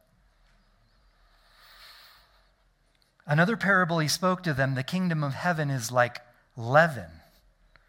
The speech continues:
which a woman took and hid in three measures of meal till it was all leavened.'" Now watch this. We didn't change the subject. You know what leaven is? Like a yeast that makes,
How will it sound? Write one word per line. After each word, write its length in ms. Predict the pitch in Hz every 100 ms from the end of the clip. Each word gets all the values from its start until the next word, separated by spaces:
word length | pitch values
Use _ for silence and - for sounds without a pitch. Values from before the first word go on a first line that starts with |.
| _ _
which 200 | 143 139
a 40 |
woman 380 | 143 156 160 147
took 280 | 143 170 165
and 160 | 143 127
hid 280 | 139 165 147
in 160 | 139
three 280 | 135 147 147
measures 520 | 143 139 139 127 113
of 160 | 117 113
meal 460 | 165 160 110 113 - - - - _ _
till 180 | - 151
it 100 | 147
was 200 | 139 117
all 240 | 127 131
leavened.'" 560 | 123 135 113 98 87 85 - _ _ _ _ -
Now 120 | 131
watch 280 | 143 143 -
this. 260 | 104 -
We 100 | 127
didn't 280 | 135 151 160
change 360 | - 143 139 -
the 120 | 123
subject. 560 | - 143 113 95 - 135
You 80 |
know 100 | 131
what 180 | 139 127
leaven 320 | 131 127 110
is? 240 | 101 95 -
Like 140 | 113
a 80 | 107
yeast 520 | 110 156 92 - -
that 100 | 101
makes, 340 | 107 113 -